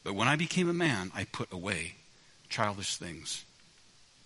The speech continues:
First Corinthians thirteen eleven. So, being made as male and female first acts to separate out a new couple toward marriage.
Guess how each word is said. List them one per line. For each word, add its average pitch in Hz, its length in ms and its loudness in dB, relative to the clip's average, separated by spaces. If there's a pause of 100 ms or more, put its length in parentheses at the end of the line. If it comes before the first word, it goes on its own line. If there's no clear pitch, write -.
First - 240 -4
Corinthians 95 460 -2
thirteen 90 460 -8
eleven. 78 260 -14 (3250)
So, 95 320 0 (680)
being 117 220 8
made 139 200 8
as 113 180 2
male 139 320 8
and 135 100 6
female 120 500 6
first - 460 4
acts 135 300 6
to - 120 -2
separate 160 560 4
out 127 220 6
a 127 60 4
new 143 140 6
couple 104 500 0
toward 104 300 0
marriage. 101 560 -2